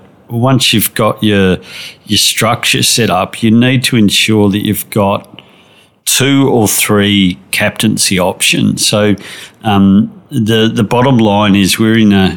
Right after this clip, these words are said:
new world where you're getting that rolling lockout. So you, you obviously always, uh, throw a bit of a risky one for your,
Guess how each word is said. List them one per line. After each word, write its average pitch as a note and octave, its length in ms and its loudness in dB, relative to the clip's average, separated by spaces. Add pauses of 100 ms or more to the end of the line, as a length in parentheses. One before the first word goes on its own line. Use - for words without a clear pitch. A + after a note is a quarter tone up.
new G2+ 360 2
world F#2+ 540 0
where G2+ 100 0
you're F#2+ 240 2
getting F#2+ 400 0
that F#2+ 240 -4
rolling F#2+ 420 2
lockout. G2 640 -2 (400)
So G#2 360 0
you, G#2 520 0
you A#2+ 300 0
obviously B2 480 0
always, G2+ 840 0 (120)
uh, G#2+ 240 -4 (200)
throw A2 560 0
a G2 60 0
bit G#2+ 240 -4
of G2+ 140 0
a G2+ 60 2
risky G#2+ 540 0
one A2 360 2
for G#2+ 320 0
your, G2+ 420 2